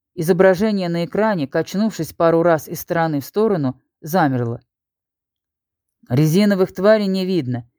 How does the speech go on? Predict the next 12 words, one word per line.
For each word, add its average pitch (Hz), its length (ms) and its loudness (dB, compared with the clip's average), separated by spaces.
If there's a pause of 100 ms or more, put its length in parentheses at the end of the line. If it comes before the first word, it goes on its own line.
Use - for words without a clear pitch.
(120)
сказал, 185 460 2
вглядываясь 156 580 0
в 151 60 -6
изображение 156 680 -2
Юрген. 143 500 -4 (680)
"На 156 120 -2
стене". 160 560 0 (460)
Тейнер 196 380 2
ткнул 180 400 -2
пальцем 175 440 0
в 147 160 -4
экран, 190 360 0